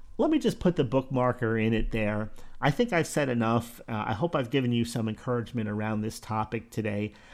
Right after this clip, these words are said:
I just think that the days of the talented, starving artist should be a thing of the past. And, uh, you know, just to sum it up, if I had to ask you this question, what type of plan do you think would be easier to execute? One that's designed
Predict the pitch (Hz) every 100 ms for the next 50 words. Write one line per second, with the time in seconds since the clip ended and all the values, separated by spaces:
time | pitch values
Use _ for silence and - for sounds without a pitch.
0 | - - 123 151 175 156 - 160 151 131
1 | 127 113 117 120 127 117 113 104 107 -
2 | 131 127 123 123 123 113 - - - -
3 | - - - 120 120 117 117 110 113 117
4 | 113 - 120 117 113 101 147 123 104 110
5 | - 123 110 107 113 - - - - -
6 | _ - 117 117 113 127 - - 160 170
7 | 165 165 202 202 - 180 170 151 151 156
8 | - - - 120 131 127 127 - 123 131
9 | - 127 120 - 123 113 - 117 113 -
10 | - - - 262 233 214 180 - 160 143
11 | 139 113 120 170 - 123 120 104 113 110
12 | 104 113 107 107 110 - 113 - 107 104
13 | 143 165 156 147 113 135 139 139 143